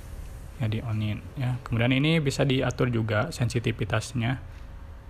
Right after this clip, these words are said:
Seperti ini ya. Kita cobain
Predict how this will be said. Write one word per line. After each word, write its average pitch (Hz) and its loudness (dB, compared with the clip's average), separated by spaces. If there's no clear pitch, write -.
Seperti - -4
ini 101 0
ya. 123 0
Kita 123 -2
cobain 110 2